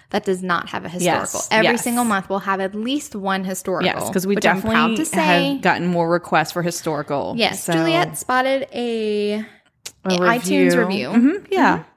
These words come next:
Speaker 1: That
Speaker 2: And
Speaker 1: just
Speaker 2: she
Speaker 1: said,
Speaker 2: just said, you know,
Speaker 1: "Hey."
Speaker 2: I'd, she's like, you know, "I love you guys. I would love to hear more historical romance reviews." And we're like,
Speaker 1: And you know what? We love historical,
Speaker 2: Gotcha.
Speaker 1: but I think that our,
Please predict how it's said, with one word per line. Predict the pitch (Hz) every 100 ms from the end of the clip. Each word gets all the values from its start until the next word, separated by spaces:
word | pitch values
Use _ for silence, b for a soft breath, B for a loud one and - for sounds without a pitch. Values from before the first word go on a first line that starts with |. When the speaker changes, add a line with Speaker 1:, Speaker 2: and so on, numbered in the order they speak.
| -
Speaker 1:
That | -
Speaker 2:
And | 185
Speaker 1:
just | 180
Speaker 2:
she | 196
Speaker 1:
said, | 180
Speaker 2:
just | - 240
said, | 185 180
you |
know, | 185
Speaker 1:
"Hey." | 180
Speaker 2:
I'd, | 170 _ B B
she's | - 175
like, | 180 - -
you | -
know, | 143
"I | 160
love | 262
you | 339
guys. | 311 311 247
I |
would | 185 180
love | 214
to | 277
hear | 294
more | 269 269
historical | 285 277 277 277
romance | 277 277 262 254 240
reviews." | 240 226 233 226
And | 202
we're | 170
like, | 165
Speaker 1:
And | 208
you |
know | 202 202
what? | 214 233
We | 220 262
love | 262 262
historical, | 320 330 - 233 240 269
Speaker 2:
Gotcha. | 180 160 95
Speaker 1:
but | 233
I | 247
think | 247 262 294
that | 339 - _
our, | 208 208 208 202 202 202